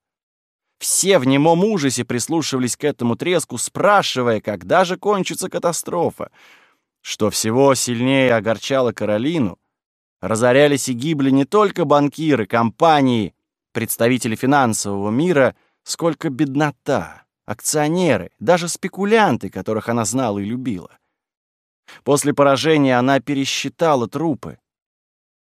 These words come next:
В числе их были не только дожуа, глупые жалкие можандры, гремычный Бавилье. Ее поразила другая драма. Банкротство фабриканта Седили, объявленное накануне.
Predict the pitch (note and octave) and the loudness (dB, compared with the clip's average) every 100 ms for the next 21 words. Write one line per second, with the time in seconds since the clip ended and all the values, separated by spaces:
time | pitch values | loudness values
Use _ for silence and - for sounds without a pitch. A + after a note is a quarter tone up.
0 | - - B2+ B2 D3 C#3+ C#3 G#2 F2+ C#3 | -14 -6 -4 0 2 4 2 0 0 2
1 | C3 B2+ C3 F#3 F#3 - D3 C3 A2+ B2+ | 2 0 0 0 -2 -2 -2 0 0 0
2 | B2+ A#2 D#2+ - _ _ F#2 A#2+ F3+ - | 4 4 2 -8 _ _ -6 -2 -2 -2
3 | A#2 G2 C#3 C#3+ A#2 B2 A2 G2+ G#2+ D3+ | -4 0 2 2 2 -2 -2 -2 0 2
4 | C#3+ B2+ A#2 - _ _ F#2+ A#2+ B2+ C3 | 2 2 0 -4 _ _ -4 2 2 2
5 | - B2+ A2 A2+ A2+ A#2+ B2+ A2 D#2+ _ | 0 -2 0 -2 -2 -4 -4 -4 -6 _
6 | _ _ _ _ _ - F2+ A2 A2+ A2+ | _ _ _ _ _ -8 -2 0 0 0
7 | A2 G2 B2 A2+ G2+ F#2+ A#2+ D3+ G2 E2+ | 0 0 -2 -2 -4 -2 -2 -2 -4 -6
8 | F2+ D#2+ D2+ - _ _ _ _ _ _ | -10 -12 -16 -20 _ _ _ _ _ _
9 | _ _ F#2 A#2 B2 C#3 E3 - D3 B2+ | _ _ 0 2 4 4 4 2 -6 -4
10 | B2 C3 D#3+ D#3 D3 C#3+ - C#3 A#2 C#3+ | -2 0 2 2 0 -4 -4 -4 -4 -4
11 | F#3 C3 A2 G2 G2+ A#2 G#2+ A2+ A#2 A2+ | 0 2 2 0 0 0 0 -2 -2 -2
12 | A2+ A2+ B2+ C3+ B2 E2+ - | -4 -4 -2 0 -2 -6 -14